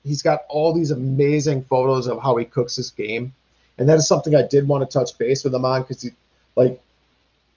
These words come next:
it just looks phenomenal and it, it just makes me hungry <laughs> looking at it. So, um,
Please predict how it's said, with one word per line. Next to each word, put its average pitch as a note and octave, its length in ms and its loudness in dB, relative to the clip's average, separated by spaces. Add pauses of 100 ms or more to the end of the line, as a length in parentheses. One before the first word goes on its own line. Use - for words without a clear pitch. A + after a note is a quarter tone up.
(300)
it C#3 160 -2
just - 260 2
looks C3 300 4
phenomenal A#2+ 800 0
and A#2+ 100 -2
it, A#2+ 260 -6
it B2+ 160 -6
just C3 240 0
makes A#2 400 4
me A2+ 200 -8
hungry A2 460 -6
<laughs> - 20 -6
looking C3 420 4
at B2 200 2
it. - 500 -8
So, C3 500 6 (260)
um, C3+ 420 4